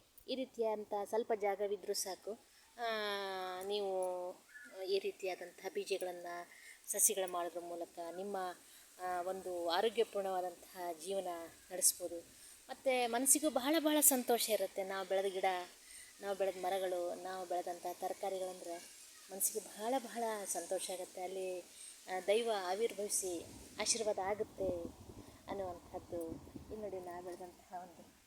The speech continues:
ನಲ್ಲಿ ಹೇಗೆ ಬಂದಿದೆ ಅಂತೇಳಿ ಬರ್ತಾ ಇದೆ. ಅವತ್ತು ತೋರಿಸಿದ್ದೆ ನಿಮಗೆ, ನಲ್ಲಿದು ಬೀಜ ಹಾಕಿದ್ದೇನೆ, ಸಸಿ ಬಂದಿದೆ ನೋಡಿ. ಅಲ್ವಾ, ಎಷ್ಟು ಸಂತೋಷ ಆಗುತ್ತಲ್ಲ. ಹಾಗಾಗಿ ಹೆಣ್ಮಕ್ಳು ಈ ರೀತಿಯಾದಂಥ ಪ್ರಕೃತಿಗೆ ಪೂರಕವಾದ ಜೀವನ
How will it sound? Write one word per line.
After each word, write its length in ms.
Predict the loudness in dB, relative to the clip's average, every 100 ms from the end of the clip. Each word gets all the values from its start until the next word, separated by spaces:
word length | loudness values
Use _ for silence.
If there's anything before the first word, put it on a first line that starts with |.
| -14
ನಲ್ಲಿ 240 | -14 -14
ಹೇಗೆ 300 | -14 -14 -14
ಬಂದಿದೆ 320 | -16 -18 -16 -16
ಅಂತೇಳಿ 440 | -18 -20 -20 -12
ಬರ್ತಾ 280 | -12 -4 -4
ಇದೆ. 220 | -4 -6
ಅವತ್ತು 280 | -8 -8 -6
ತೋರಿಸಿದ್ದೆ 420 | -4 -4 -8 -10
ನಿಮಗೆ, 280 | -6 -6 -6 -14 -20 -20 -20 -20 -12
ನಲ್ಲಿದು 480 | -8 -6 -8 -10 -8
ಬೀಜ 200 | -6 -2 -2
ಹಾಕಿದ್ದೇನೆ, 400 | -2 -6 -10 -4
ಸಸಿ 320 | 2 4 4
ಬಂದಿದೆ 240 | 4 -2
ನೋಡಿ. 320 | -6 -12 -14 -20 -20 -20 -20 _ -16
ಅಲ್ವಾ, 280 | -10 -8 -8
ಎಷ್ಟು 140 | -8 -6
ಸಂತೋಷ 380 | -2 -2 -4
ಆಗುತ್ತಲ್ಲ. 420 | -8 -14 -16 -16 -16 -18 -20 -10 -6
ಹಾಗಾಗಿ 280 | -6 -6 -2
ಹೆಣ್ಮಕ್ಳು 480 | -2 -2 -2 -2 -2
ಈ 20 |
ರೀತಿಯಾದಂಥ 640 | -4 -6 -4 -4 -4 -4 0 0 -2 -10 -6 -4 0
ಪ್ರಕೃತಿಗೆ 480 | 0 0 -4 -2 -4
ಪೂರಕವಾದ 520 | -2 -2 0 -2 -2 -4
ಜೀವನ 180 | -4 -2